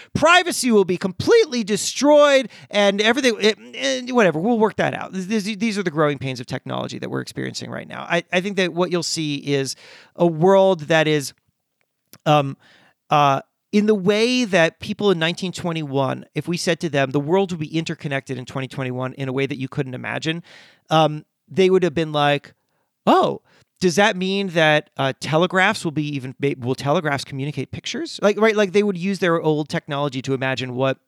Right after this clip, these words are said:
the new technology would be. Um, and they just couldn't have possibly gotten to the internet. Like, it's just, just, just a, it's just like a, it's just like a crazy far left idea, far, far left afield idea is what I meant to say.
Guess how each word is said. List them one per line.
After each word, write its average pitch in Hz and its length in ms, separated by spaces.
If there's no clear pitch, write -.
the 131 140
new 135 140
technology 131 520
would 127 140
be. 170 220
Um, 160 280
and 165 100
they 180 80
just 170 160
couldn't 208 240
have 170 140
possibly 165 400
gotten 139 380
to 127 360
the 160 100
internet. 143 440
Like, 202 120
it's 202 100
just, 202 160
just, 190 260
just 233 200
a, 170 100
it's 175 160
just 170 160
like 190 140
a, 147 100
it's 180 140
just - 160
like 190 120
a - 60
crazy 208 560
far 175 260
left 170 240
idea, 151 240
far, 185 260
far 190 180
left 175 240
afield 160 380
idea 127 260
is 123 100
what - 100
I - 40
meant 135 140
to - 60
say. - 100